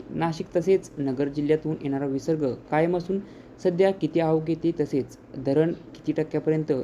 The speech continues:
जाऊन पोचले हे आपण या व्हिडिओमध्ये पाहणार आहोत. तत्पूर्वी चॅनल जर नवीन असाल तर चॅनलला सबस्क्राईब करून शेजारील बेल आयकॉन प्रेस करा, त्यामुळे आपण धरणाशी रिलेटेड अपलोड केलेले सर्वच व्हिडिओ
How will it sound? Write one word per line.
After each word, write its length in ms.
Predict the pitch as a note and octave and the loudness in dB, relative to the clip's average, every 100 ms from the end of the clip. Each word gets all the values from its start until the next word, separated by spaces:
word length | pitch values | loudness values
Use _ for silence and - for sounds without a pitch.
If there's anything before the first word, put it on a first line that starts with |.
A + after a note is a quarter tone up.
| - | -4
जाऊन 220 | - C3+ D3 | -4 -2 0
पोचले 380 | E3 D#3+ D3 A#2 - - - - | -2 0 -2 -4 -8 -20 -14 0
हे 140 | F3+ | 2
आपण 300 | E3+ D#3 D#3+ | 4 0 0
या 120 | D3+ D3 | 0 0
व्हिडिओमध्ये 420 | C#3 C#3 C3 D3 | 0 -2 -2 -2
पाहणार 340 | D3 D#3 C3 | -2 -2 -4
आहोत. 160 | B2 A2+ - - - - - | -6 -8 -12 -20 -20 -6 -4
तत्पूर्वी 400 | D#3 F3 F3+ F#3+ | 0 2 2 2
चॅनल 260 | E3+ C#3+ | 2 0
जर 120 | C#3 C#3 | 0 0
नवीन 240 | C#3+ C#3+ | 0 -2
असाल 280 | D3 D#3+ A2+ - | -2 -2 -2 -6
तर 80 | |
चॅनलला 380 | - D3 C#3+ D3 | -4 -2 -2 -2
सबस्क्राईब 460 | D3+ - - - C3+ | -4 -8 -12 -6 -4
करून 260 | C#3 C#3+ D3+ D3+ | -2 -2 -2 -2
शेजारील 320 | C#3 B2+ C3 | -6 -2 -2
बेल 200 | B2 C3 | -2 0
आयकॉन 220 | C3 C3+ C3 - | 0 -2 -6 -2
प्रेस 200 | C#3+ D3 | -2 -2
करा, 200 | E3 D3+ - - - - | -2 -4 -4 -18 -18 -6
त्यामुळे 340 | - E3+ F#3 F#3+ - | -2 2 4 4 0
आपण 300 | C#3+ F3 F#3 - | -4 -2 -2 -4
धरणाशी 400 | C#3 C#3+ D3+ D3+ | -4 -2 -2 -2
रिलेटेड 320 | D3+ D#3+ D#3 - | 0 0 0 -2
अपलोड 240 | C#3 - C#3 | -10 -2 -2
केलेले 360 | C#3 D3 D3+ D#3+ | 0 0 2 0
सर्वच 420 | - D3 C#3 D3 | -2 -2 -2 -2
व्हिडिओ 200 | D3+ C3+ | -2 -2